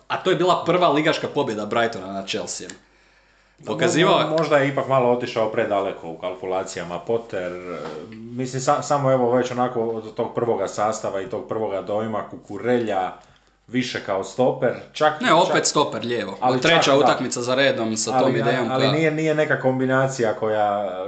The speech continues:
Speaker 2: koja tako, e, pa ovako, evo, utakmicu koju sam ja radio, Bournemouth Tottenham, pa se točno vidjela ta klackalica i koji točno čovjek ostaje, tko se odvaja iz te linije pet. Ovdje jednostavno nema opcije,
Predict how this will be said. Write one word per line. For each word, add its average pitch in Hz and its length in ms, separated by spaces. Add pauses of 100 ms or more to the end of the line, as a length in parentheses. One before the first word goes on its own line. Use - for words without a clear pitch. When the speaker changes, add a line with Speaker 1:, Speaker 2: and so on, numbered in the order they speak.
(100)
Speaker 2:
koja 107 240
tako, 104 500 (680)
e, - 60 (1000)
pa 98 80
ovako, 120 440
evo, 110 760
utakmicu 113 460
koju 107 160
sam 113 180
ja 117 100
radio, 117 300
Bournemouth 120 400
Tottenham, 113 540
pa 107 100
se - 160
točno 117 320
vidjela 101 460
ta 101 180
klackalica 98 680
i 90 120
koji 110 220
točno 107 340
čovjek 101 380
ostaje, 95 460
tko 98 200
se - 160
odvaja 90 400
iz 87 140
te 107 100
linije 104 380
pet. 127 200
Ovdje 135 280
jednostavno 131 400
nema 131 240
opcije, 120 640